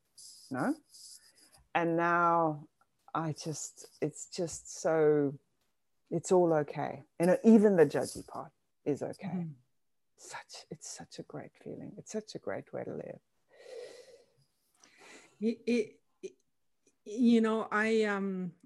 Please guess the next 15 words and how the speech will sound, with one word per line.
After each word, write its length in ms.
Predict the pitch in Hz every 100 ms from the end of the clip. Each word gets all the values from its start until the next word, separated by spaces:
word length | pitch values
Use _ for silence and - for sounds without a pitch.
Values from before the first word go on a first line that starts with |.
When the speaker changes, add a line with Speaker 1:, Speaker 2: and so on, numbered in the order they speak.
| _ -
Speaker 2:
I'm 160 | 196
taking, 640 | 180 226 233 262 240 233 190
um, 520 | 175 165 160 160 156 - _ _ _ _ _ _ _ _ _ _ - _ - - -
Coaching 360 | 180 - 175
Mastery 540 | 170 175 175 202 180 170
with 340 | 170 156 -
Mike 220 | 170 160
O'Neill. 480 | 170 165 170 170 214 - _ _ _ _ _ _ _ _ _ _ _ _ _ _
And, 520 | 190 185 180 175 160
um, 500 | 175 165 165 165 - - _ _ _ _ -
we 160 | 196 165
had 420 | 143 180 175 170
our 160 | 170 170
first 500 | - - 180 175 -
weekend 680 | 180 175 180 160 160 160